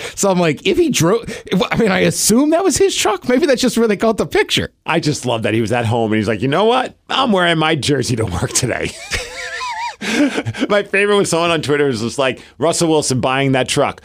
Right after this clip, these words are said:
Speaker 2: Would you like any of the add-ons?" "Yes." "Uh, which ones do you want?"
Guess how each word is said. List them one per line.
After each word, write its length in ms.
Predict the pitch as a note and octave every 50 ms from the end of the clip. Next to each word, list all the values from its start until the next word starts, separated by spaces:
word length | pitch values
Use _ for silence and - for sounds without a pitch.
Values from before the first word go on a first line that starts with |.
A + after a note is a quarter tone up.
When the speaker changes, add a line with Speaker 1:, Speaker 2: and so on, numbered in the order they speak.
| - - - -
Speaker 2:
Would 120 | D#3 C#3
you 60 | D3+ D#3+
like 180 | F3+ F#3+ F#3 G3
any 140 | F#3+ F#3+ F#3+
of 60 | F#3
the 120 | E3+ F3+ F#3
add-ons?" 560 | F#3 F#3+ F3+ D#3+ A2+ F#2 E2 E2+ - - - - - _ _ _
"Yes." 480 | - C3 D#3+ C#3 G2 F2 - - - - _ _ _ -
"Uh, 300 | D#3 F3 F3 F3 E3+ E3
which 180 | F3 F#3 - F#3+
ones 160 | F#3+ E3 C3
do 60 | E3+
you 80 | F3+ F3+
want?" 260 | F3+ D#3+ G#2 D#2+